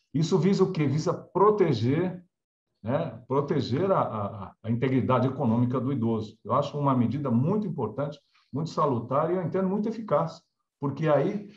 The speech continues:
assim que a autoridade tomar conhecimento, ela já toma imediatamente as providências para tentar coibir essa situação.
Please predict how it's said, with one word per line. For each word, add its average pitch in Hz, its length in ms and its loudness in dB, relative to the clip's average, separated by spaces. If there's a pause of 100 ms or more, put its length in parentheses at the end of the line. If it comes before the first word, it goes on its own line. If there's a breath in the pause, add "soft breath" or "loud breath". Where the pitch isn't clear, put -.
(160 loud breath)
assim 214 520 2
que 151 280 0
a 143 40 6
autoridade 123 600 2
tomar 135 320 0
conhecimento, 131 600 -2
ela 202 160 0
já 165 160 0
toma 175 260 -2
imediatamente 180 680 0
as 196 120 -6
providências 139 520 -2
para 160 120 -6
tentar 139 360 -4
coibir 131 540 -2
essa 123 240 -2
situação. - 480 -6